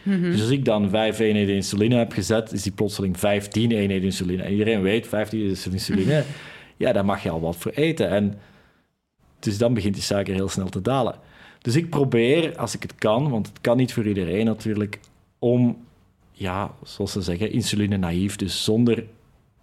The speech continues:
Speaker 2: te veel insuline aan boord, eh, te beginnen met sporten. Of ja, je bolus sterk verlagen natuurlijk, als je dan toch, eh, wilt eten.
Speaker 1: Ja.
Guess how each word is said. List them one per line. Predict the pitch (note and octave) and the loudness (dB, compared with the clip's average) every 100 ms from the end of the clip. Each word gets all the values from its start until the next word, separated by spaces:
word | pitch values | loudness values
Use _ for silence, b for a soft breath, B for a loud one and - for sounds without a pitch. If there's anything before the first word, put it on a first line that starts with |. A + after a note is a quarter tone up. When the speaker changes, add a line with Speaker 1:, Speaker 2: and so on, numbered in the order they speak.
| _ | _
Speaker 2:
te | G#2+ | -2
veel | G2+ G2+ - | 0 0 -2
insuline | G#2+ - F2+ F2+ F2+ | -4 -4 -2 -2 -2
aan | - E2 | -4 -4
boord, | F2 E2+ F#2 - - b b b b b - | -2 -4 -4 -8 -20 b b b b b -16
eh, | - G2 G2+ G2+ - | -8 -6 -4 -6 -6
te | F#2+ | -6
beginnen | F#2+ G#2+ G2+ F2+ | -2 0 0 0
met | D#2+ | -6
sporten. | - - A#2+ G#2+ - B B B B - | -10 -4 -4 -2 -10 B B B B -2
Of | C#3 C#3 | -2 0
ja, | C#3+ | 0
je | A#2 F#2+ | 2 0
bolus | F2 A2+ B2+ G2 - | 2 2 2 0 -4
sterk | G2 - | -8 -6
verlagen | - F2 F#2+ A#2 A#2 | -8 -4 -2 -2 -2
natuurlijk, | G#2+ G#2 G#2+ G2+ G2+ - _ | -2 -2 -2 -4 -6 -16 _
als | F#2 - | -10 -6
je | |
dan | F#2+ D#2+ | -6 -4
toch, | A2 G#2 - - b b b b | -6 -6 -12 -20 b b b b
eh, | A2+ F#2 F#2 | -8 -4 -2
wilt | F#2+ - | -4 -4
eten. | F2 F2+ F#2 | -6 -4 -4
Speaker 1:
Ja. | F#2 | -4